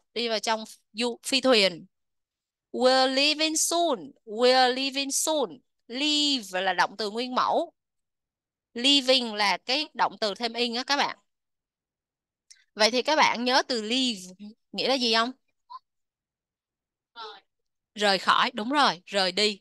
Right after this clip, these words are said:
lên đường, ý là như vậy. Chúng ta sẽ sớm lên đường, chúng ta sẽ sớm rời đi. We are leaving soon. We are, we are. We are mà ghi tắt thì các bạn đọc tắt luôn nhá. We are,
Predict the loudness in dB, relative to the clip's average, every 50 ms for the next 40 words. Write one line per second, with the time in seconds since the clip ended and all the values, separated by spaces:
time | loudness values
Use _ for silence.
0 | _ _ -4 -4 -4 -4 -4 -6 -6 -6 -6 -10 -14 _ -8 -8 -6 -6 -4 -6
1 | -2 0 0 0 0 -4 -10 _ _ -20 -20 -20 -20 _ _ _ _ 0 0 0
2 | 2 2 4 4 4 4 2 -2 0 0 2 4 6 6 6 4 2 -4 _ _
3 | _ _ _ _ _ _ _ _ _ _ _ _ _ _ _ _ _ _ _ _
4 | _ _ _ _ _ 0 2 2 2 4 4 4 4 4 0 -4 -6 -6 -4 -2
5 | -2 -4 -4 -4 -4 -4 -4 -4 -4 -2 2 2 2 4 4 2 0 0 0 -4
6 | -12 _ _ _ _ _ _ _ -10 -4 0 2 2 4 4 4 2 2 -2 -4
7 | -4 -4 -2 -2 -2 -2 -2 -4 -6 -6 -4 -4 -4 -4 -6 -10 -14 -18 _ _
8 | _ _ _ _ _ _ -8 -2 0 2 2 2 2 0 -4 -8 _ _ -8 -4
9 | -2 0 2 2 0 0 -2 -8 _ -20 -20 -20 -16 _ -2 0 2 4 4 2
10 | 2 2 4 4 6 6 4 2 0 -4 -6 -6 -6 -6 -6 -6 -8 -6 -4 -4
11 | -2 -2 -2 -4 -2 -4 -6 -4 -2 -4 -2 0 0 0 0 0 -2 -6 -4 -2
12 | 0 0 2 2 0 0 -2